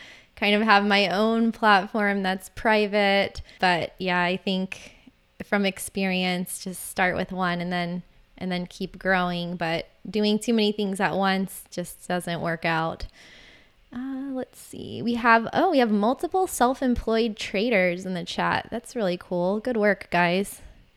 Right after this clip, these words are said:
Lots of people in finance. See, J F is in Miami right now, but too crowded, too much traffic. He's thinking of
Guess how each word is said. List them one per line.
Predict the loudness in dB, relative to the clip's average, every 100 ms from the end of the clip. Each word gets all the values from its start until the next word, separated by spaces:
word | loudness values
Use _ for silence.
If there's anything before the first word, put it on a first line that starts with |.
| _ _ _ _ _ _ _
Lots | -8 -4
of | -6 -8 -6
people | -4 0 2 2
in | 0
finance. | -4 0 2 2 2 2 2 0 -6 -16 -18 -20 _ _ _
See, | -16 -2 0 0 -2
J | 0 4
F | 6 4
is | 2 0
in | 2 2
Miami | 2 4 4 4 4
right | 4 2 4
now, | 4 4 4
but | 4 4 2 -2 -12
too | -2 -2
crowded, | 0 6 6 8 6 6 4
too | 0 0 2
much | 2 0 -4
traffic. | 0 0 2 0 0
He's | -2 -4 -2
thinking | -4 -2 -2 2
of | 2 2 -2